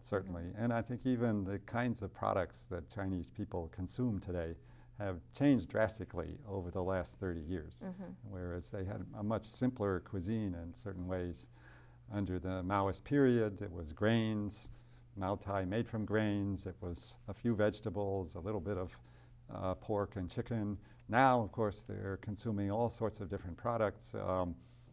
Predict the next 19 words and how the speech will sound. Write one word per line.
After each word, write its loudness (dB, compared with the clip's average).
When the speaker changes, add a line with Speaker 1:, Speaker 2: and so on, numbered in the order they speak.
Speaker 1:
including 0
a 0
lot 2
more -4
meat, 4
uh, -8
Speaker 2:
Mm-hmm. 0
Speaker 1:
and -6
seafoods -2
and -4
rare 2
goods. -4
And, -4
uh, 0
so -6
they've 2
always 8
had 2
these -2